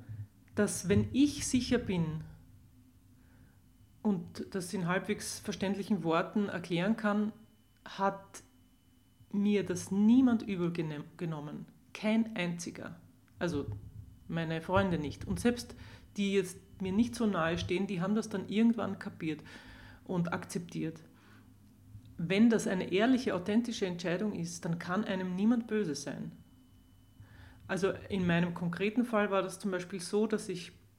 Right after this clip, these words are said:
mich ja, das war eine der schwersten Entscheidungen,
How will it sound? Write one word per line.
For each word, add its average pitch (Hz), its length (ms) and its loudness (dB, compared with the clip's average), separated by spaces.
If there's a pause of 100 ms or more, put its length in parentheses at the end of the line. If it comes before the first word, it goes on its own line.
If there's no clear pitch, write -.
(580)
mich 180 280 -2
ja, 170 340 4
das 170 180 -6
war 151 80 -2
eine 151 260 -6 (340)
der - 240 -6
schwersten 185 420 -2
Entscheidungen, 190 680 0